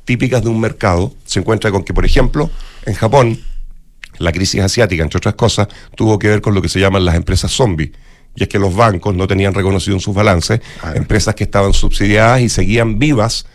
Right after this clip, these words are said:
Speaker 1: a pesar de que eran muertas en vida, porque debieron haber cerrado. Uno va a Corea del Sur, va a Tailandia y con lo que encuentra,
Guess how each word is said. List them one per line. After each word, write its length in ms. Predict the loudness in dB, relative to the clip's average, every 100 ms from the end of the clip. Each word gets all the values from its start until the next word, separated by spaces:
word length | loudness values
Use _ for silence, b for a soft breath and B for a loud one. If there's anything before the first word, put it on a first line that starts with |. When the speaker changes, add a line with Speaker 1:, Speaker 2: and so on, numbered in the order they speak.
| b b b
Speaker 1:
a 100 | -6
pesar 280 | -2 -2
de 100 | -2
que 80 | 0
eran 160 | 0 2
muertas 420 | 2 0 0 -4
en 120 | -4
vida, 240 | -4 -6 -8 b b b
porque 220 | -6 -2
debieron 360 | 0 2 0 0
haber 140 | -2
cerrado. 460 | -4 -4 -4 -4 -8 -16 -20 -10 -8 -6 -8 -14 -14 -4
Uno 200 | 0 4
va 80 | 4
a 40 |
Corea 240 | 2 2 2
del 100 | 2
Sur, 320 | 0 -2 -4 -14 -20 _ -20 -20 -20 -20 -8
va 240 | -2 0 -2
a 80 | -4
Tailandia 400 | -4 -2 -2 -2
y 20 |
con 100 | -2
lo 80 | -2
que 60 | 0
encuentra, 580 | 2 4 2 -2 -4